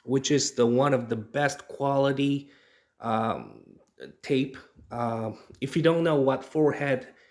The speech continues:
hi-fi V C R is, it's one of the best quality V C R. It's almost good as a D V D player. So I watched it. It was clear. Uh, it was very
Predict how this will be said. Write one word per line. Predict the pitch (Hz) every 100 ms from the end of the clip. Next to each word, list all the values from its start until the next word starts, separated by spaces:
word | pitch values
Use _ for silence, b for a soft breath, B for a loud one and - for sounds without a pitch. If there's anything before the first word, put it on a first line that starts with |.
| b b b
hi-fi | 147 143 - 143 139
V | 117 131
C | 131 135
R | 127 127 123
is, | 117 120 117 -
it's | 107 -
one | 143 147 139
of | 117
the |
best | 107 131 123 - - - b b b
quality | - 147 143 139 127 127 120 - b b b
V | 113 135 127
C | 131 123
R. | 113 104 - - _ _ _ _
It's | 123 120
almost | 139 170 170 -
good | 139 147
as | 127 123
a | 131 120 110 110 107 - - 113
D | 135
V | 131 131
D | 131
player. | 113 127 117 107 - _ b b b b b - - - _ b b b
So | - 151 131 - B B B _ _ _ _ _ - - _ _ -
I | 120
watched | 117 127 151 -
it. | 156 156 - -
It | 135 135
was | 135 131
clear. | - - 151 151 151 151 151 b b b -
Uh, | 120 117
it | - 127
was | 131
very | 117 113 143 143